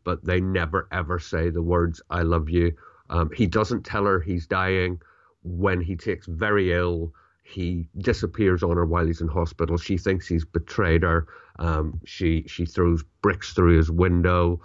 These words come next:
I'm not gonna tell you anymore, but it is a heartfelt tearjerker, but it's not, it's not your American movie of the week. It's, it's nuanced, it's funny, it's witty,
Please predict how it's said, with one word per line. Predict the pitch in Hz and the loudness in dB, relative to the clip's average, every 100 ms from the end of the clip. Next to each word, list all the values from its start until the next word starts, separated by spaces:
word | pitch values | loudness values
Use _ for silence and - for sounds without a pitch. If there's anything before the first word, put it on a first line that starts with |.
| - _ _ | -14 _ _
I'm | 92 90 | -6 -4
not | 92 | -4
gonna | 87 85 | -4 -4
tell | 95 | -2
you | 85 85 | 0 2
anymore, | 82 80 78 | 2 2 0
but | 73 85 | 0 -2
it | 80 85 | 0 0
is | 92 92 87 - - - _ _ _ _ _ | 0 0 -2 -8 -16 -20 _ _ _ _ _
a | 101 | -4
heartfelt | - 110 104 - 101 87 - _ _ | 0 -2 -2 -2 -4 -4 -8 _ _
tearjerker, | - 104 95 85 87 80 78 76 - | -2 0 2 0 -2 -2 -6 -8 -6
but | 90 | -4
it's | 87 - - | -4 -6 -4
not, | 87 87 85 - - _ _ _ | 0 2 0 -4 -14 _ _ _
it's | - 85 98 | -10 -6 -2
not | 90 - | -2 0
your | 85 | 0
American | 82 82 82 82 | 2 2 0 0
movie | 80 85 82 | 0 2 2
of | 76 | 0
the | 78 | 0
week. | 80 82 - | 0 0 0
It's, | 80 - - - | -6 -6 -12 -10
it's | - - | -8 -2
nuanced, | 78 87 90 92 90 85 - - | 4 6 6 6 2 -2 -8 -4
it's | 87 - | -4 -4
funny, | - - 92 80 85 82 85 - _ - | -20 -6 0 2 4 2 -2 -12 _ -6
it's | 80 - | -6 -6
witty, | 71 82 87 87 85 85 | -6 0 0 4 4 4